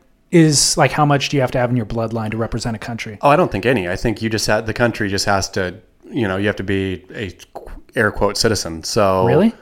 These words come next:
Speaker 2: Sure. I mean, or whatever. So yeah, you can, uh, I think you could do it as long as the country is willing, t-, you know, to make the accommodation for you to
Speaker 1: Right.
Speaker 2: be part of that country, whatever that is. You don't have to have any blood or any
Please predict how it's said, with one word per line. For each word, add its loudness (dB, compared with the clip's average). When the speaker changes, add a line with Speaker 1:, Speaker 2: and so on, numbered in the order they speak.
Speaker 2:
Sure. 2
I -2
mean, 0
or -2
whatever. 4
So 4
yeah, 4
you 2
can, 0
uh, 6
I -2
think 2
you 0
could 0
do 8
it 6
as -2
long 6
as 2
the 2
country 2
is 0
willing, 2
t-, -10
you 2
know, 2
to -4
make 2
the -2
accommodation 0
for -6
you 0
to -2
Speaker 1:
Right. 0
Speaker 2:
be 2
part 6
of 0
that 4
country, 2
whatever 2
that 2
is. 0
You 2
don't 2
have 0
to -6
have -4
any 0
blood -8
or -6
any -4